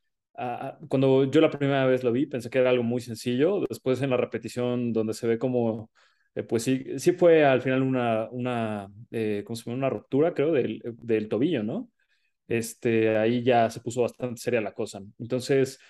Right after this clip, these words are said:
pues sí, Jimmy G se quedó en los cuarenta y nueve, eh, pensando que se le iba a pasar, este, bastante divertido en la banca y de repente le dicen, "No, ok,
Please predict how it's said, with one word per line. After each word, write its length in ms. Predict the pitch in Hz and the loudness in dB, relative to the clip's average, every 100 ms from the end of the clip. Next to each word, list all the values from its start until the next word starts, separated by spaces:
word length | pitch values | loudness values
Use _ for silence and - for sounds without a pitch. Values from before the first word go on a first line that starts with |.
| _ _ _ | _ _ _
pues 220 | 123 117 | 0 2
sí, 240 | 185 233 | 2 2
Jimmy 220 | 190 202 170 | 2 2 2
G 200 | 190 190 | 0 -2
se 140 | 170 | -2
quedó 200 | 156 156 | 0 2
en 60 | 151 | 2
los 120 | 147 | 0
cuarenta 240 | 135 123 | -2 -2
y 60 | 123 | 0
nueve, 320 | 151 175 190 208 - - - | 2 2 0 -2 -12 -20 -8
eh, 920 | 123 120 117 117 113 113 113 113 117 - _ _ | -2 0 0 0 0 0 0 -2 -4 -10 _ _
pensando 360 | - 131 143 147 | -4 -2 0 -2
que 80 | 143 | 0
se 80 | |
le 60 | 135 | 2
iba 80 | 135 | 2
a 60 | |
pasar, 460 | 127 117 123 120 117 _ _ _ _ - | 0 -2 0 -2 -4 _ _ _ _ -14
este, 240 | 120 - | -6 0
bastante 640 | 117 120 127 135 123 117 | 0 0 0 2 4 4
divertido 460 | 113 113 113 113 135 | 4 2 0 0 0
en 60 | 123 | 2
la 80 | |
banca 500 | 113 127 143 151 185 | 0 0 -4 -4 -2
y 280 | 165 117 113 | -2 -4 -4
de 80 | 113 | -4
repente 760 | 110 113 127 123 131 127 120 110 | -6 -4 -4 2 4 4 4 2
le 180 | 110 110 | 0 -2
dicen, 260 | 117 123 | -4 -4
"No, 80 | 120 | -6
ok, 340 | 123 - 120 | -6 -8 -6